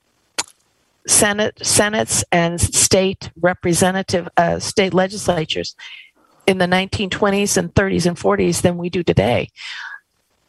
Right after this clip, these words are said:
Why is that? I mean, we can come up with a lot of reasons and debate that, but we're not writing about how those people got to where they were back then, and why aren't we getting to where we are?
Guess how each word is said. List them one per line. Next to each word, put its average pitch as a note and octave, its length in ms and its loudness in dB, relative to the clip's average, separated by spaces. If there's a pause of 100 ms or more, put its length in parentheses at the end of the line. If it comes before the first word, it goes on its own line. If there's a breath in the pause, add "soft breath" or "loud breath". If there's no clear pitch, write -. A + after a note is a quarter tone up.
(460)
Why F#3 320 2
is G#3 360 0
that? - 340 0
I F3+ 120 2
mean, F3 160 -8
we G3+ 80 -4
can - 180 2
come G#3 220 2
up E3+ 120 0
with E3+ 120 0
a E3 60 6
lot D#3+ 220 0
of D#3+ 140 -4
reasons D#3 340 0
and D3 120 0
debate F3 380 0
that, - 260 -2 (1200 loud breath)
but G3 180 2 (1080)
we're A3+ 220 2
not C#4 200 2
writing B3+ 400 0
about F#3 460 0 (200)
how C4 480 2
those B3+ 280 0
people G#3 680 0
got G3 320 2
to - 260 -2
where F3+ 220 4
they E3 180 0
were F#3+ 280 -2
back - 380 0
then, E3 220 4
and E3 120 -2
why G#3 300 0
aren't C4 180 -4
we A3 120 0
getting G#3 320 0
to - 160 -14
where F#3+ 180 2
we G#3 300 0
are? - 300 0